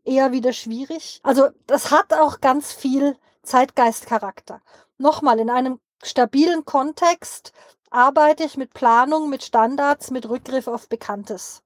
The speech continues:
Wenn ich das tue, kann ich auch eine Verwaltung so schlank wie möglich machen,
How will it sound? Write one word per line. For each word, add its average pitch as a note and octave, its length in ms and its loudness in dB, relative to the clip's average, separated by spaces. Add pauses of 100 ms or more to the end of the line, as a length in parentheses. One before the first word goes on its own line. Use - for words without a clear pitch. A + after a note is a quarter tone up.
(120)
Wenn C4 260 4
ich D#4 140 -4
das C4 240 0
tue, F#4+ 400 4
kann D4+ 300 0
ich D4+ 220 -2
auch D4 320 2
eine C#4+ 120 -2
Verwaltung C4+ 600 2
so C4 80 -8
schlank B3+ 360 -2
wie B3 100 -6
möglich D4+ 400 -6
machen, C#4+ 360 -2